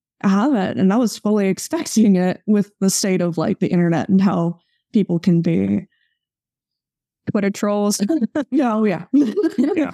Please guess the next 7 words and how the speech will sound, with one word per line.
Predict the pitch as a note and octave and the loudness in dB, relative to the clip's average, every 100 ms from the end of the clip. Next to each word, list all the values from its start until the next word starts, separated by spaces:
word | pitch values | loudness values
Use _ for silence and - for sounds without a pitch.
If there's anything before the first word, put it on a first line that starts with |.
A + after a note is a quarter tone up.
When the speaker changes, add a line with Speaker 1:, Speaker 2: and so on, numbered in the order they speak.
| A#3+ _ _ _ - A#4+ - | -8 _ _ _ -10 -8 -4
Speaker 3:
I, | C#4+ - | -6 -4
I | G#3+ C#4+ | -4 -2
had | G#3+ A3+ | 0 0
a | D#3 | 0
different | B2+ B2 A#2 D3+ | -2 -4 -2 -2
experience. | D3+ - E3+ F#3 F#3+ G3 - - - | -4 -4 -2 2 2 0 -2 -4 -2
Um, | E3 E3+ E3+ E3+ | 0 0 0 -2